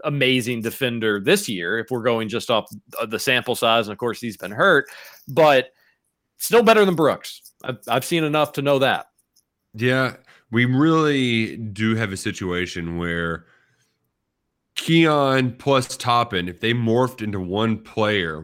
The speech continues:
Speaker 2: would be a good basketball player. But right now, we've got one dude who's all defense and one dude who's all offense.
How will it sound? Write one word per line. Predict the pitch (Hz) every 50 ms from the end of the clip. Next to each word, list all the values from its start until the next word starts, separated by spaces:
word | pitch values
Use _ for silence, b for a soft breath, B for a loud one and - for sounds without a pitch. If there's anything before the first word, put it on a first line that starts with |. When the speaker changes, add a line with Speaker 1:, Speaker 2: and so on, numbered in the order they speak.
| 87
Speaker 2:
would | 92 107 113 110 95
be | 101 117 123 120 107
a | 92
good | 98 98 123 117 113 107 95 82
basketball | 98 92 95 98 95 - - 90 85 82 82
player. | - _ 92 85 82 82 80 78 b b b b b b b
But | - 110
right | 107 113 123 123
now, | 117 110 110 110
we've | 107 107 104
got | 110 107 101
one | 98 104 110 113
dude | 107 110 110 98
who's | 104 101 92
all | 107 104 110
defense | 107 101 107 110 110 110 123 117 117 117 113 107
and | 95
one | 95 98 98
dude | 98 101 101 101 90
who's | 95 95 92 90 90 90 - - _ _ _ _ _ _
all | - 120 120 110 104 110 123 127
offense. | 120 - - 95 92 92 101 101 - -